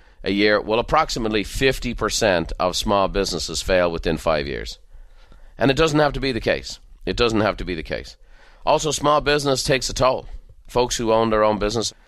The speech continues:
feel two times as much stress in maintaining a stable relationship, where they have three times as much stress raising their children, four times as much stress when it comes to taking care of their own personal finances,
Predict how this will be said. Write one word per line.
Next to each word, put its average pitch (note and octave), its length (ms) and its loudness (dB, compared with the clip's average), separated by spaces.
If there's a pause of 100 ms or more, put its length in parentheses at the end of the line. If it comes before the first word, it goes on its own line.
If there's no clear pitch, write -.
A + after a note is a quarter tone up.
feel C#3+ 300 0
two D#3+ 240 2
times B2+ 340 2
as G#2+ 80 -6
much A2 240 0
stress F#2+ 560 0
in G2+ 140 2
maintaining G2+ 500 2
a F2+ 40 0
stable F#2+ 340 0
relationship, F2+ 640 -2
where G#2 80 2
they G2+ 120 2
have A2+ 180 2 (320)
three E3+ 220 2
times C3 360 2
as G#2 100 -8
much A2 220 0
stress G2 460 0 (340)
raising G2+ 640 2
their F#2 220 0
children, F2+ 440 0
four E3+ 380 4
times A#2+ 500 2
as F#2 200 -6
much G2+ 200 0
stress F#2+ 380 0 (340)
when A2 120 2
it A2 80 0
comes A2+ 340 0
to - 160 -6
taking G#2+ 260 -2
care A2 200 2
of G#2 60 2
their G2 100 4
own G2 260 2 (340)
personal G2+ 560 0
finances, F#2+ 840 -2